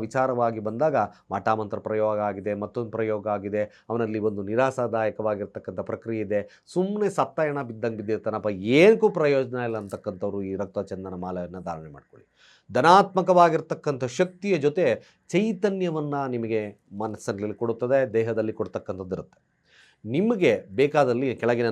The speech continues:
ನಂಬರ್ಗೆ ಡಯಲ್ ಮಾಡಿ, ನಾವು ಯಾವುದೇ ಆದಂಥ ಪೋಸ್ಟಲ್ ಚಾರ್ಜಸ್ಗಳು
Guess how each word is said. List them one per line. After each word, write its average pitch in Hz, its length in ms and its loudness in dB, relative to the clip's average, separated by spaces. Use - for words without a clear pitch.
ನಂಬರ್ಗೆ 110 400 0
ಡಯಲ್ 131 260 4
ಮಾಡಿ, 131 200 -2
ನಾವು 113 160 0
ಯಾವುದೇ 135 260 4
ಆದಂಥ 123 260 2
ಪೋಸ್ಟಲ್ 139 460 -2
ಚಾರ್ಜಸ್ಗಳು 117 580 0